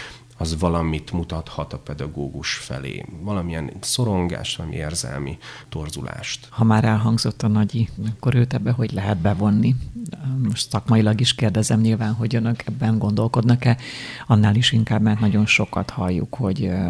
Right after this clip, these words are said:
Speaker 2: hát nem tudom, hogy fogalmazzam, szóval megváltozik az ember, ö, idős korára, vagy hát sokan.
Speaker 1: Igen, um,
Speaker 2: Jó lenne megelőzni.
Speaker 1: Igen, mondjuk ki nyíltan a demenciáról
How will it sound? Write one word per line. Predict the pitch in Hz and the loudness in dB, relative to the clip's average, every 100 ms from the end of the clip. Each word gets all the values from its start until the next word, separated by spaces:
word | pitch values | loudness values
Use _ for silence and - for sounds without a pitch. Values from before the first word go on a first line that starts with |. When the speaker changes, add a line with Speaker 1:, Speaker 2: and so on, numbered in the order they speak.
| 90 139 120 - 202 | 0 -2 -6 -6 -2
Speaker 2:
hát | 117 - | 0 0
nem | 104 | 0
tudom, | 101 101 | 0 0
hogy | 110 104 | 2 0
fogalmazzam, | 104 113 104 110 107 110 117 | -2 0 2 2 2 4 4
szóval | - 117 110 110 113 - - | 2 2 2 2 -2 -10 -4
megváltozik | 113 113 101 120 117 - | 0 2 0 2 0 0
az | 104 | 2
ember, | 101 101 101 127 - - | 4 4 2 0 -6 -6
ö, | 120 | -2
idős | 107 104 107 107 | 0 0 0 -2
korára, | - 113 107 104 117 127 123 196 | -2 -2 0 2 4 2 0 -8
vagy | 123 - | -8 -6
hát | 123 | -4
sokan. | 113 - 113 151 - | -4 0 2 2 0
Speaker 1:
Igen, | 92 80 78 73 - | -6 -2 -2 -4 -6
um, | 87 87 87 87 87 | -4 0 0 2 4
Speaker 2:
Jó | 110 | 4
lenne | 110 107 110 | 4 4 4
megelőzni. | 104 101 107 107 107 117 117 - - - - | 4 4 4 4 6 4 4 0 -4 -4 0
Speaker 1:
Igen, | - 95 87 85 | 2 4 2 0
mondjuk | 90 101 95 | 0 2 2
ki | - | 2
nyíltan | 87 90 90 | 2 2 0
a | |
demenciáról | 80 85 80 80 - - - 57 78 71 | 0 2 2 0 -2 -4 -6 -6 -4 -4